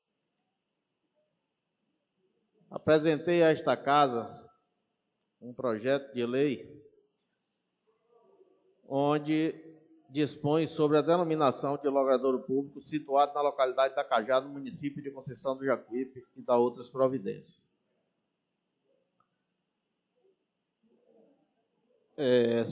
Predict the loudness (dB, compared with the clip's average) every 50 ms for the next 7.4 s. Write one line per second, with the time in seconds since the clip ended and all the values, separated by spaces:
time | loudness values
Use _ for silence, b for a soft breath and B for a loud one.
0 | -4 -2 0 2 2 2 2 4 6 6 6 8 6 4 4 4 4 6 8 6
1 | 6 8 8 6 8 8 8 8 8 8 6 4 4 0 -2 2 4 4 6 6
2 | 8 8 8 6 6 2 -6 -16 -16 -18 -20 -20 _ _ _ _ _ _ _ _
3 | _ _ _ _ _ _ _ _ _ _ _ _ _ _ _ _ _ _ _ _
4 | 0 4 4 6 6 6 4 4 2 2 2 0 -2 -2 -2 -2 -4 0 0 2
5 | 4 4 4 4 6 6 6 6 6 4 2 -2 -4 -4 -4 0 2 4 4 2
6 | 4 2 2 2 2 4 4 4 4 4 2 2 0 0 2 0 -2 -2 -2 -4
7 | -4 -4 -4 -4 -8 -12 -16 -20